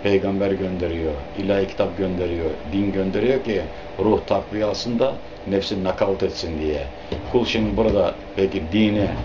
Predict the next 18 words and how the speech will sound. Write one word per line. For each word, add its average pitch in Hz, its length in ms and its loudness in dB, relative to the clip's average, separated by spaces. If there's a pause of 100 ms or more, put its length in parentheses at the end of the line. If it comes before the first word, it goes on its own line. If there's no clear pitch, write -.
(200)
imtisal 98 440 0
etmez, 98 480 -2 (380)
intisap 98 440 2
etmez, 95 560 0
Kur'an 101 360 -2
bir 95 80 -4
kenara, 90 360 0 (220)
ibadet, 98 280 2 (120)
taat 98 180 2 (100)
bir 110 60 -2
kenara 95 340 0
olursa 101 460 2 (460)
nefis 95 240 0
bu - 40 -10
sefer 107 180 0
ruhu 98 340 2
ne 101 40 2
yapıyor? 104 400 2